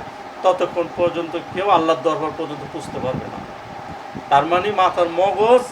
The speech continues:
নাক দিয়ে বায়া বায়া পড়তো, এই পরিমাণ জিকির উনি করতো।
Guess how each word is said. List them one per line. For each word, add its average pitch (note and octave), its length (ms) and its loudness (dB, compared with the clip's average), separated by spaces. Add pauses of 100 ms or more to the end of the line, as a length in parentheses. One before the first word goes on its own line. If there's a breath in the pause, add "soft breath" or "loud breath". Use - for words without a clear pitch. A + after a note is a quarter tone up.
(580)
নাক E3 280 4
দিয়ে F3+ 120 4
বায়া D3 260 6
বায়া C3 160 6 (100)
পড়তো, - 300 -8 (680)
এই B3+ 240 4
পরিমাণ G3+ 340 2
জিকির D#3 300 -6
উনি A#2+ 240 -6
করতো। - 300 -12